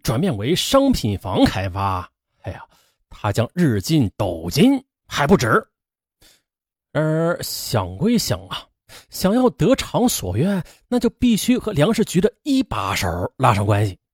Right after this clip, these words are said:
但是啊，时任河南省粮食局的局长曹普生，他并不买白华平的账。这次呢，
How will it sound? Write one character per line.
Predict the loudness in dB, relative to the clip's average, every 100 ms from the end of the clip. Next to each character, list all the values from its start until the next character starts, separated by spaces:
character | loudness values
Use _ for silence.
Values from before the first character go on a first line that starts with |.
| _ _ _ _ _ _
但 | -2 -2
是 | -2
啊， | -8 -14 -18
时 | -8 2
任 | 4 4
河 | 4
南 | 2 2
省 | 0 0
粮 | 2
食 | 2 0
局 | 2
的 | 2
局 | 2 0
长 | 0 0 -2
曹 | -4 -8 -10 -2 0
普 | 0 -4 -6
生， | -6 -4 -6 -8 _
他 | -6 -6 _
并 | 2 2 2
不 | 0
买 | 0 0
白 | -2 0
华 | 0
平 | 0
的 | -2
账。 | -4 -6 _ _ _ _ _ _ 0
这 | 2
次 | 2
呢， | 0